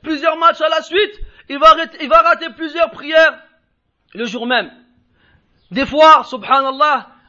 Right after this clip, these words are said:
lorsque ce sont des rencontres importantes, tu revois le stade, il est plein à craquer. Les gens s'assoient les uns sur les autres, tellement ils veulent à tout prix assister à la prière. Et ceci, malgré le fait,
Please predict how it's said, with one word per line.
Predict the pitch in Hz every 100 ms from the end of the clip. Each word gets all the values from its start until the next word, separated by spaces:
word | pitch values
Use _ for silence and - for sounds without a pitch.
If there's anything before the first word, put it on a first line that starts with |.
| _
lorsque | 226 254 -
ce | 240 262
sont | 277
des | 277
rencontres | 254 262 262 254
importantes, | 247 254 262 311 311 - _ _ _
tu | - 277
revois | 247 226 294
le | 269 269
stade, | 262 - 330 269 196 - _
il | 240 254
est | 294
plein | - 277 302 302
à | 294
craquer. | - 311 302 320 214 - _
Les | 233 311 285
gens | 302 302 254 _ _
s'assoient | _ - 330 320 320 339
les | 320 269
uns | 330
sur | 320 320
les | 320 320
autres, | 381 - _ _ _
tellement | 320 330 330
ils | 330 294
veulent | 302
à | 311
tout | 302 339
prix | 208 277 254 _ _
assister | - 247 247 220 - 233 196 _ _ -
à | 233
la | 220
prière. | - 220 208 175 _ _ _
Et | 240
ceci, | 240 247 269 - 247 240 247
malgré | 214 262 226 226
le | 247 240
fait, | 254 262 -